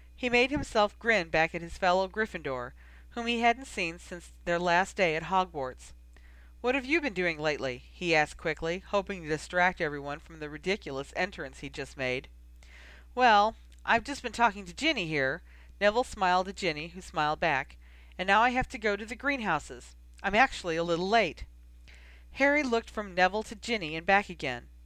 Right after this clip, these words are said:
"The greenhouses?" he repeated. "Why?" Neville opened his mouth to answer,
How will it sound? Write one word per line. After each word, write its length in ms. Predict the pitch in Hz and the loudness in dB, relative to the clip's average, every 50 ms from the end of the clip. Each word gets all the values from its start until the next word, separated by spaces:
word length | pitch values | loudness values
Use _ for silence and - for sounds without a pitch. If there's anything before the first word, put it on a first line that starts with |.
| - - - - - | -20 -20 -16 -12 -10
"The 80 | 160 | -10
greenhouses?" 840 | 156 - 170 214 302 330 240 165 143 139 - 156 156 185 220 - - - - - | -6 -2 -2 -2 0 2 0 0 0 0 -4 -6 -6 -6 -8 -10 -16 -20 -20 -18
he 140 | - - 160 | -14 -12 -10
repeated. 540 | 151 147 139 - 143 135 131 143 170 196 - - - - - - | -10 -10 -6 -6 -6 -4 -4 -4 -6 -8 -12 -20 -20 -20 -8 -2
"Why?" 460 | 165 175 247 269 196 135 127 123 - - - - - - - - - - - - - - - - - - | 2 2 4 4 2 0 -2 -4 -10 -18 -20 -20 -20 -20 -20 -20 -20 -20 -20 -20 -20 -20 -20 -12 -2 2
Neville 280 | 226 254 285 330 262 | 2 2 2 2 2
opened 280 | - 220 208 - 254 233 | 2 0 0 -2 -6 -8
his 160 | 247 240 - | -8 -6 -2
mouth 220 | 208 196 185 185 | 0 0 0 0
to 120 | - 220 - | -2 -6 -4
answer, 460 | 202 240 240 226 - - 143 139 147 | -2 -2 -2 -2 -4 -6 -8 -8 -8